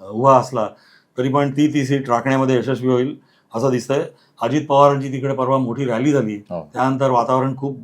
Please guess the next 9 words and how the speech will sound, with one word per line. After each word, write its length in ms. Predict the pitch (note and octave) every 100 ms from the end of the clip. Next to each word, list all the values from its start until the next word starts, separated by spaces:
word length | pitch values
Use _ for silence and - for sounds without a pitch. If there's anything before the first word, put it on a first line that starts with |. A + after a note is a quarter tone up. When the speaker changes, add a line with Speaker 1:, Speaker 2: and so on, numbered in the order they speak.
| -
Speaker 1:
त्यांच्या 240 | A2+ A2+ B2+
बा-, 180 | A2+ A2
Speaker 2:
बदललं. 180 | A2
Speaker 1:
बदललेलं 580 | A2 G#2+ C3+ B2+ B2 A#2+
दि-, 320 | A2+ A2 -
चित्र 300 | - G#2+ A2
दिसतंय. 320 | G#2 F#2 G#2 A2 _ _ - - _ _ _ _ -
नंतर 280 | C#3+ E3 D3+
धारावी, 520 | B2+ C#3+ F3 C#3+